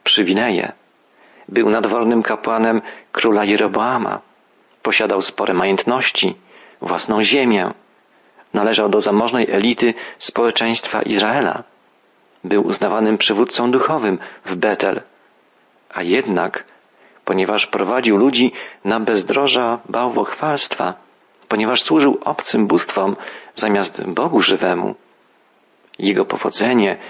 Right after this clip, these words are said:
jego władza, jego pomyślność przeminęły. Upadł, przegrał, stracił najbliższych i znalazł się w niewoli. Bóg nie da się z siebie naśmiewać.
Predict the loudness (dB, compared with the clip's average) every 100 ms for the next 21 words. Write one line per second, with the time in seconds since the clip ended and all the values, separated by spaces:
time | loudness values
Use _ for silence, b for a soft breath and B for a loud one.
0 | B B -4 0 0 0 0 0 0 -2
1 | -4 B B -4 0 0 2 2 2 2
2 | 0 0 -2 -4 B B _ -2 0 2
3 | 2 2 -2 -6 -14 _ b b b _
4 | _ -2 -2 0 -4 -4 -4 0 0 0
5 | -2 -4 -6 _ _ b b -12 -4 -2
6 | 0 2 2 0 0 2 2 0 -4 -12
7 | _ b b b _ -2 0 0 0 0
8 | 0 0 -2 -2 0 0 -2 -4 _ _
9 | _ _ _ _ _ _ _ _ _ _
10 | _ _ _ _ _ _ _ _ _ _
11 | _ _ _ _ _ -2 0 2 2 2
12 | 2 2 0 0 -2 0 0 2 2 0
13 | 0 -2 -2 -2 -2 -2 -4